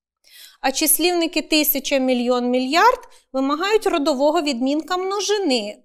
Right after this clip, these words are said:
Тисяча доріг, мільйон примірників.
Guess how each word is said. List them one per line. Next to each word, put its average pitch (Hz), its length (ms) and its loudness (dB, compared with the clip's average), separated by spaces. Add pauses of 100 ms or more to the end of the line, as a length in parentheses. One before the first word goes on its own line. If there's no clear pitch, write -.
Тисяча 254 680 -2
доріг, 202 540 -2 (220)
мільйон 214 640 -4 (160)
примірників. 190 880 -8